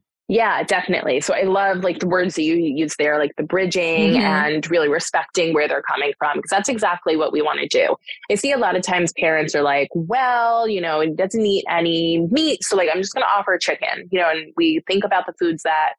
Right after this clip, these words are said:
Speaker 1: your kid does eat, and we're like,
Speaker 2: Mm-hmm.
Speaker 1: "There is nothing like chicken on this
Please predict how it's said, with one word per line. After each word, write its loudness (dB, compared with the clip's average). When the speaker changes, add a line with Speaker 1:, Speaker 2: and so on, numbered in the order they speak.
Speaker 1:
your 0
kid -2
does 0
eat, 2
and -2
we're -2
like, 2
Speaker 2:
Mm-hmm. 0
Speaker 1:
"There 2
is 0
nothing 0
like -4
chicken 0
on -2
this -4